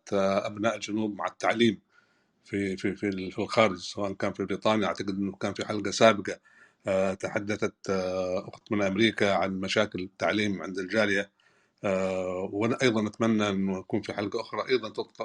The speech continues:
تطرح ال-، الموضوع على ال-، ال-، ال-، التعليم في أوروبا وبالذات في بريطانيا. آه، لأنه في فعلًا، آه، زي ما قال ال-، الأخ صالح في البداية، آه، حول هذا الموضوع، إنه،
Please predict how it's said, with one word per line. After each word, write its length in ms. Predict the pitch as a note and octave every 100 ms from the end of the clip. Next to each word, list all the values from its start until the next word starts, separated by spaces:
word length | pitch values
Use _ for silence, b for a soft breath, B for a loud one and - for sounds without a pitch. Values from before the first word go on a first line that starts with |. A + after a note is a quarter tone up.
| -
تطرح 240 | B2 G#2+ G#2
ال-، 200 | A2 G2+
الموضوع 680 | G2 G2+ G2+ G#2 A#2 A2+ G2+
على 260 | G#2+ A#2+ - b b b b b -
ال-، 240 | G2 F#2+ F#2 F#2 F#2+ G2+
ال-، 160 | G2
ال-، 300 | F#2+ G2 F#2+ F#2 F#2 F#2 - A2
التعليم 520 | G#2+ - F2+ G#2+ G#2+ G#2
في 320 | G#2 F#2+ G2
أوروبا 400 | G2+ A#2 A2+ A#2+
وبالذات 420 | G#2+ F#2+ G2+ G2+
في 180 | G#2+ F#2+
بريطانيا. 600 | F#2 F2 G2 F#2 E2+ E2 _ b b b b b b _
آه، 80 | G2+
لأنه 240 | G2 G#2+ G#2
في 140 | A#2+
فعلًا، 440 | C3+ B2 A#2 G2+ G2
آه، 200 | F#2+ G2
زي 180 | G#2+
ما 240 | G#2+ G#2+ A2+
قال 120 | G#2+ G2+
ال-، 200 | G2 F#2+ F2+ F#2
الأخ 160 | F#2+ -
صالح 300 | - G#2+ G2
في 100 | -
البداية، 580 | G2 G2 A2 G#2+ G#2 - _ _ _ _
آه، 260 | G2+ F#2+ F#2+
حول 280 | - A2+ G#2+
هذا 140 | G#2
الموضوع، 440 | G#2 G2+ A#2 C3+ A#2+
إنه، 280 | A#2+ A#2+